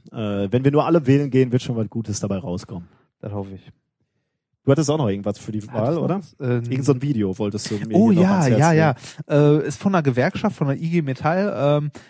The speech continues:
Speaker 2: es gibt ja häufig diese Wahlwerbespots, „Geht wählen, geht zur Wahl“ und so weiter.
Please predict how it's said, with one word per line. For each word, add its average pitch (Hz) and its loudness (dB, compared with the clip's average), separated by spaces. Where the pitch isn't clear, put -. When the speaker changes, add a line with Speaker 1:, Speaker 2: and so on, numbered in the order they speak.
Speaker 2:
es - -8
gibt 175 -2
ja 156 4
häufig 160 2
diese 143 2
Wahlwerbespots, 147 0
„Geht 127 0
wählen, 143 2
geht 120 0
zur 117 -2
Wahl“ 139 0
und 127 -6
so 123 -8
weiter. 135 0